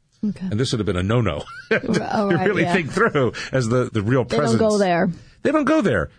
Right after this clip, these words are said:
Speaker 2: But this is where it goes.
Speaker 1: Mm-hmm.
Speaker 2: So we go to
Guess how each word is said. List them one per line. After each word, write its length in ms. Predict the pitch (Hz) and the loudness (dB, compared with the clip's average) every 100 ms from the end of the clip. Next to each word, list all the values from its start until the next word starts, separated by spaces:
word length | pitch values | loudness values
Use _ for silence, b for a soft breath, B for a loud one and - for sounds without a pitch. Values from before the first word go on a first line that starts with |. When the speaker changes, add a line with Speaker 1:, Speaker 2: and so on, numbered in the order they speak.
| b b _ _ | b b _ _
Speaker 2:
But 120 | 156 | -2
this 200 | 226 233 | 0 0
is 120 | 208 | 0
where 180 | 170 190 | 2 2
it 80 | 117 | 2
goes. 540 | 185 262 175 85 - | 2 2 2 0 -2
Speaker 1:
Mm-hmm. 560 | 208 190 190 190 185 190 - _ _ _ _ _ _ _ _ _ | 0 2 2 2 0 -2 -6 _ _ _ _ _ _ _ _ _
Speaker 2:
So 720 | - - - 147 147 143 147 | -4 -2 0 2 4 4 4
we 200 | 135 139 | 4 2
go 320 | 120 135 135 | 2 2 2
to 1120 | 127 - - 127 123 123 123 120 117 117 113 | 0 -6 0 2 4 4 4 4 4 2 0